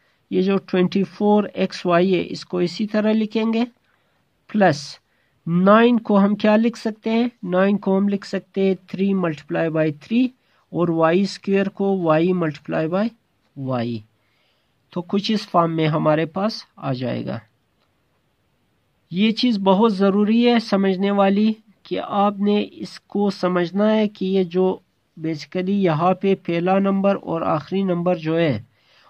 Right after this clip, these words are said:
वो जब तक इस फॉर्म में नहीं आता तो आप इसको,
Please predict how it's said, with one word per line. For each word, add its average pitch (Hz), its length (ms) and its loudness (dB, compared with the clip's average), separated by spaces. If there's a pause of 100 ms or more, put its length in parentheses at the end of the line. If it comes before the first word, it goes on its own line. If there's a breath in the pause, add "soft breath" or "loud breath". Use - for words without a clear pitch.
(100)
वो 196 200 2
जब 208 360 0
तक 220 200 -4
इस 220 220 -4
फॉर्म 208 280 2
में 202 180 2
नहीं 214 300 2
आता 147 300 0 (800)
तो 190 100 -8
आप 196 280 2
इसको, 220 520 -2